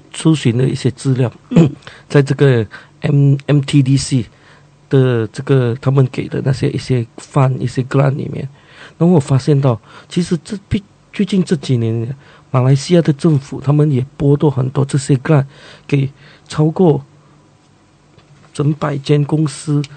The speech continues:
Speaker 1: 是作为去创他们的一些业务。然后我所看到好像说这个 Business Startup Fund，
Speaker 2: 嗯哼。
Speaker 1: 好像只是去年他们已经拨出去了，都，都七，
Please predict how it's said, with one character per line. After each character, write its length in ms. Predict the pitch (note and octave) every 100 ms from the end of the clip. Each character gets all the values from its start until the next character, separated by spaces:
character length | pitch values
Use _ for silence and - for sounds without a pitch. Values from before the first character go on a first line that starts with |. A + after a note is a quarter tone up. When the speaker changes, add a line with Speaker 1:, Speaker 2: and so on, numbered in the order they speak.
| - -
Speaker 1:
是 240 | - D#3 C#3 -
作 180 | C3
为 80 | C3+
去 160 | C3+ D3
创 280 | C#3 D3+ C#3
他 120 | C3
们 120 | C3
的 100 | C#3
一 120 | B2 C3
些 300 | C#3+ C3+ B2+ - - -
业 140 | C#3+
务。 180 | C3+ C3 - - - _
然 140 | - A2+
后 320 | C3 A#2+ A#2 A#2
我 120 | C3+
所 200 | C3+ C#3
看 220 | C3+ D3+
到 160 | D3 C3
好 80 | A2+
像 180 | D3 C#3
说 220 | C3+ C3+ - - - -
这 100 | C#3
个 340 | C#3+ C3 C3 - _ - _ -
Business 400 | C3+ D#3 C#3 - -
Startup 260 | C3 C#3
Fund， 280 | C#3+ C#3+ A#2 - - - -
Speaker 2:
嗯 140 | C4
哼。 20 | B3+
Speaker 1:
好 0 |
像 260 | F#3 D4 -
只 120 | -
是 180 | B2+ D3
去 280 | C#3 - G3
年 260 | C3 A#2 A#2 - _ _
他 100 | -
们 140 | F3 D3+
已 40 |
经 140 | - C#3
拨 240 | C3+ D3
出 160 | C#3 D3+
去 240 | - C#3+
了， 180 | B2+ C3+ _ _ - - - _ _ _
都， 340 | E3 D#3 D3 C#3 - - -
都 100 | - C#3
七， 380 | - G#3+ D#3+